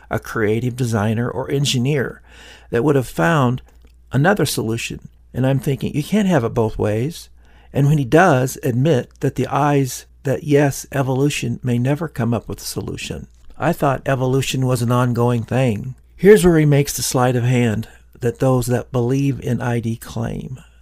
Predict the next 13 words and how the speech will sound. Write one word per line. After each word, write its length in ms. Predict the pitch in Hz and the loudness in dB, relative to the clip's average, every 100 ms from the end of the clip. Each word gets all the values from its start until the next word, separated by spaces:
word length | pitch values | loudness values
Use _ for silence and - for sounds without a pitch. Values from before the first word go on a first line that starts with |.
| - | -6
that 140 | 131 | -4
the 120 | 131 | 0
neo-Darwinistic 1160 | 131 151 165 156 143 139 143 139 131 - 139 - | 2 2 2 2 2 2 2 2 0 0 -4 -4
phenomena 680 | - 123 123 127 120 117 113 | -2 0 2 2 2 0 -2
cannot 380 | - 117 127 - | -2 0 0 -2
be 100 | 123 | -4
explained. 640 | - - 160 160 110 110 | -4 -4 -2 0 0 0
Therefore, 400 | 147 - 131 117 | -2 -2 -2 -2
he 100 | 127 | -4
says 400 | - 120 120 113 | -4 -2 -2 -2
they 180 | - 123 | -2 -2
are 220 | 117 117 | 0 0
citing 720 | - - 147 156 127 123 120 | -2 -2 -2 0 -2 -2 -4